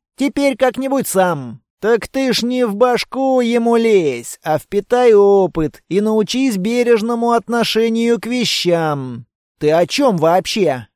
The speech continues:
«Он тебе расскажет, что хлама вообще не бывает, и почему не надо быстрее».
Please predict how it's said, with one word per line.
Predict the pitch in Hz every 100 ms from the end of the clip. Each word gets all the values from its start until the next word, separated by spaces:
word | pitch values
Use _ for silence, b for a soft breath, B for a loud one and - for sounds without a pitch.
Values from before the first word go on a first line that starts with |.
| _
«Он | - 175 220 226
тебе | 240 226 240
расскажет, | 247 247 - 160 160 165 175 160 139 123
что | - 175 165
хлама | - 180 226 233 202 151
вообще | 135 170 196 175 - 233 233 196
не | 175
бывает, | 170 196 180 165 135 127 131 - -
и | 226
почему | 226 208 220 208 277
не | 247
надо | 185 202 226 240 202 -
быстрее». | 143 277 - - 165 170 170 160 156 156 139